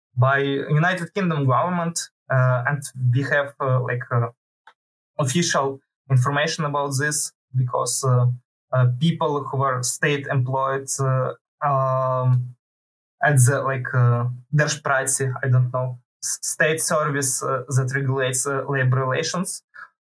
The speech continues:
um, they were shown, like, guidebooks how to push, uh, labor reforms, uh, that were made by, uh, United Kingdom government. So it, it was, like, said,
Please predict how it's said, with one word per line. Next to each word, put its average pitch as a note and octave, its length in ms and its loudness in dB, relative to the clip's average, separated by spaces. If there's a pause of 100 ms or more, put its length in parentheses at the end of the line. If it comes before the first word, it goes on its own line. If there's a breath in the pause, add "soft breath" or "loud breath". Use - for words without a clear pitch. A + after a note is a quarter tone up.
(140)
um, D3 720 0 (540)
they F#3 140 4
were F3+ 220 0
shown, E3 680 -2 (100)
like, B2+ 240 0 (720)
guidebooks E3 920 2 (160)
how D#3 120 2
to E3 300 -2
push, - 440 -2
uh, D3+ 320 0
labor D#3+ 340 2
reforms, E3+ 640 0
uh, C3+ 140 -2
that C#3+ 520 -2
were D3 200 -2
made D3 300 0
by, C3+ 440 0
uh, C3+ 220 2
United C#3+ 440 0
Kingdom C#3 260 0
government. B2 600 0 (300)
So B2 360 2 (340)
it, - 220 -8
it C#3 140 -8
was, C3 160 -2
like, B2+ 240 -4 (180)
said, C3 440 -2